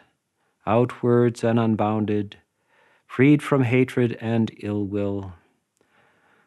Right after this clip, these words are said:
Whether standing or walking, seated or lying down,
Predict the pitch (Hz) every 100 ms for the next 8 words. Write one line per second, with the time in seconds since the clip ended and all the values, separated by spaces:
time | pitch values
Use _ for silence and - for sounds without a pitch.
0 | _ 101 131 160 151 - 156 170 175 180
1 | 127 139 151 135 139 139 143 139 143 143
2 | - - 135 131 135 131 127 - - 135
3 | 143 131 131 135 127 117 120 120 120 123
4 | 117